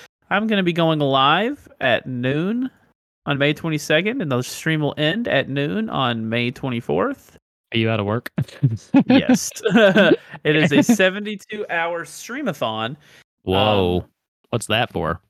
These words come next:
Speaker 1: I do it every summer at the start of summer. I do, I did a subathon last year, but I
Speaker 2: Okay.
Speaker 1: can't do that again this year 'cause I moved to YouTube and I don't have paid sub
Speaker 2: I
Speaker 1: option yet.
Speaker 2: really need to remember to stop paying your Twitch. <laughs>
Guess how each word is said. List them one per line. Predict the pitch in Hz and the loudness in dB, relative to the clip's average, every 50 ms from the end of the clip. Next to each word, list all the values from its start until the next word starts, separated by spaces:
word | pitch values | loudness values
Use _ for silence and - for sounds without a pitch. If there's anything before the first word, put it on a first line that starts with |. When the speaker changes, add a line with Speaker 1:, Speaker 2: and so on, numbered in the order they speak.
| _ _ _ _ _ _ _ _ _ _ _ _ _ - | _ _ _ _ _ _ _ _ _ _ _ _ _ -2
Speaker 1:
I | 127 123 131 131 | 0 0 0 0
do | 123 131 127 | -2 -2 -2
it | 123 | -2
every | 117 113 107 107 113 | -2 -2 -4 -6 -8
summer | - - 104 104 104 101 | -8 -8 -10 -10 -10 -12
at | 104 98 - | -14 -12 -12
the | |
start | - - 117 104 95 | -8 -6 -6 -6 -6
of | 104 | -6
summer. | - - 104 101 104 104 | -8 -8 -8 -6 -4 -4
I | 117 | -2
do, | 127 135 127 | -2 -2 -2
I | 120 123 147 151 | -2 -2 -2 0
did | 170 180 | 0 0
a | |
subathon | 165 143 - 196 175 170 - 165 135 127 123 | -2 -2 0 -2 0 0 0 -2 -2 0 0
last | 123 120 117 - - | -2 -2 -2 -4 -8
year, | 104 98 95 - - - - - - - - _ | -10 -8 -10 -12 -12 -16 -20 -20 -20 -20 -14 _
but | - - | -2 0
I | - | 0
Speaker 2:
Okay. | 92 90 92 | 2 2 0
Speaker 1:
can't | 92 151 | 0 0
do | 147 156 156 | 0 2 2
that | 143 131 120 | 2 2 2
again | 120 117 113 110 | 0 -2 -4 -4
this | 104 104 - | -6 -6 -4
year | 120 110 110 | -4 -4 -4
'cause | - - | -4 -6
I | 131 | -6
moved | 123 120 117 | -4 -4 -4
to | - 107 | -4 -4
YouTube | 104 113 113 107 - 104 95 98 98 92 - | -4 -4 -6 -6 -6 -6 -4 -4 -4 -4 -4
and | 107 107 | -4 -4
I | 107 | -4
don't | 110 113 113 - - | -4 -4 -6 -6 -6
have | 110 - 117 107 101 - - - | -6 -4 -4 -4 -4 -6 -10 -8
paid | - - 120 110 104 - | -4 -2 -2 -2 -4 -6
sub | - - - 113 107 104 101 - _ _ _ - | -6 -4 -2 -2 0 -2 -4 -6 _ _ _ -6
Speaker 2:
I | - 156 175 196 190 | -2 2 4 6 6
Speaker 1:
option | 170 151 151 147 | 8 8 6 6
yet. | 131 | 6
Speaker 2:
really | 151 156 156 151 147 143 139 131 | 6 6 6 6 6 6 4 4
need | 120 113 113 117 113 104 | 2 2 2 0 0 0
to | - 117 120 | 0 0 0
remember | 117 110 107 107 107 98 101 101 95 | 2 2 0 0 0 0 -2 -4 -4
to | - - - 92 | -4 -4 -6 -4
stop | - - - - - - - 107 95 95 - _ _ _ _ _ _ _ _ _ _ _ _ - | -4 -4 -4 -6 -6 -4 -2 -2 0 -2 -2 _ _ _ _ _ _ _ _ _ _ _ _ -14
paying | - - 110 104 98 98 95 87 | -8 -4 -2 -2 -2 -2 -2 -4
your | 87 85 82 | -4 -6 -6
Twitch. | 90 - - - - - 87 - - - - - 254 - - - - _ _ _ - | -8 -8 -8 -8 -6 -6 -6 -6 -8 -10 -10 -10 -10 -10 -10 -14 -16 _ _ _ 4
<laughs> | 247 277 | 4 6